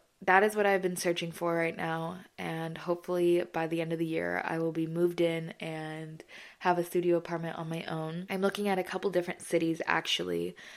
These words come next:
um, in Southern California that are all near each other, all in Orange County, because Orange County is such a beautiful place, and I love it so much. But my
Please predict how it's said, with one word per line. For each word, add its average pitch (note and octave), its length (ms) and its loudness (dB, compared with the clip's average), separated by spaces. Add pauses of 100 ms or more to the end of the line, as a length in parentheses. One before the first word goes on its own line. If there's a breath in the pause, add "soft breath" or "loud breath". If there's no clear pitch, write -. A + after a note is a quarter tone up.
(320 loud breath)
um, D#3+ 340 0
in E3 180 -4
Southern E3 280 0
California E3 800 -4
that E3 100 0
are E3 360 0 (140)
all D4+ 200 4
near A3+ 240 0
each F#3 240 0
other, F3+ 480 0 (280 loud breath)
all G3+ 180 2
in G3+ 120 0
Orange F#3+ 260 0
County, E3+ 380 -2
because E3 600 -2
Orange E3 220 -2
County F3+ 360 -6
is F#3 140 -8
such F#3 260 -4
a F#3 40 -4
beautiful F3 340 -2
place, E3+ 280 -6
and - 80 -8
I E3 100 -6
love E3+ 360 -2
it F3 140 -4
so E3+ 160 -4
much. F3 480 -8 (680 loud breath)
But E3 340 4
my E3+ 500 0